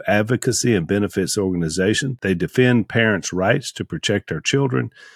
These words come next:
They're also fighting to restore America's election integrity as well. amac is pushing back against the efforts to defund police, weaken borders,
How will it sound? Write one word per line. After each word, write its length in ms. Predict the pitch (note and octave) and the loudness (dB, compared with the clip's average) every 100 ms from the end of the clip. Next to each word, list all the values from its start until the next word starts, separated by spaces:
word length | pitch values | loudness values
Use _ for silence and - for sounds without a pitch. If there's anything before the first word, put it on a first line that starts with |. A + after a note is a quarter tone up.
| - - | -16 0
They're 120 | F#2+ | 4
also 340 | G#2+ A2+ G#2 | 6 6 2
fighting 380 | - G#2 G2+ G2 | 4 4 4 4
to 80 | F2 | 2
restore 460 | E2 - G#2+ G2 | 0 0 2 2
America's 540 | F#2 F2+ E2+ - D#2+ - | 4 2 0 -2 -4 -4
election 580 | E2 F2+ F#2+ - F2 D#2+ | -2 0 0 -2 -2 -4
integrity 600 | D2+ F#2 F2 E2 D#2+ D2+ | -4 -2 -2 -2 -2 -4
as 160 | C#2+ | -4
well. 320 | F2 E2 C2+ - | -2 -2 -2 2
amac 500 | F#2+ A2+ G#2 F#2 - | 4 6 4 4 0
is 140 | D#2+ | -4
pushing 420 | - D#3 C#3 D3+ | 2 2 4 4
back 300 | G#2+ F2+ C2+ - - - _ - | 4 2 0 -6 -20 -20 _ -10
against 340 | E2 F#2+ - | -2 0 0
the 140 | F2 C#2+ | 0 2
efforts 380 | A2+ - G2 - | 2 2 -4 -2
to 120 | F2 | -2
defund 480 | F#2+ F#2+ F#2+ F2+ D#2+ | 0 0 0 -2 -2
police, 440 | F2+ B2+ C3 - | 0 2 2 0
weaken 360 | G2+ F#2 F2 D#2+ | -2 0 -2 0
borders, 500 | G2+ G#2+ G2+ F2+ | 2 4 2 0